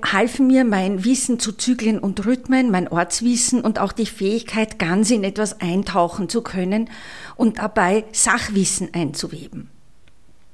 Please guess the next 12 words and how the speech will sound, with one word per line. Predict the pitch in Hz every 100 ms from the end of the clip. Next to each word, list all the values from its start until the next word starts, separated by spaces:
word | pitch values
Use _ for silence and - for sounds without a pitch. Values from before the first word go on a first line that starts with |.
| - - 254
Und | 185
zudem | 214 170 180 202
wollte | 185 185 151
ich | 151 - 185
einmal | 175 165 185
eine | 190 202
Liebesgeschichte | 220 294 - - 180 170 - 156
schreiben. | - - 147 - - - - - - - - -
Und | 233
die | 285 294
hat | 277 -
sich | 269 226